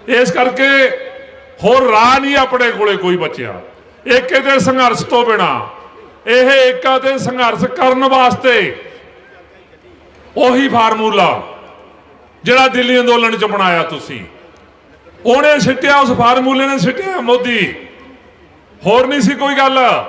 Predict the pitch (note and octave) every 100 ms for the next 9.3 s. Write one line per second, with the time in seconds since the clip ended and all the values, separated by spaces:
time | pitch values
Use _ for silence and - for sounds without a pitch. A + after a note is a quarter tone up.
0 | - - - - - - - _ _ -
1 | A3 B3 B3+ C4+ C4 C4 C4+ B3+ - A3+
2 | B3+ B3 B3 A#3+ A3 G#3+ A3 - G3+ F#3
3 | E3+ C#3+ A#2 - - - - - - -
4 | - G3+ A3 A3+ A#3+ A#3+ B3+ A#3+ C4 B3+
5 | C4 C4+ C4+ C4 B3+ A3 B3 B3 C4 B3+
6 | B3+ B3 A3+ A#3 A#3 G3+ A3 G#3 F#3 E3
7 | D#3+ - D3 B2+ F#2+ E2+ - - - -
8 | - - - - - B3+ A#3 D4 C4 C#4
9 | C#4 A#3+ -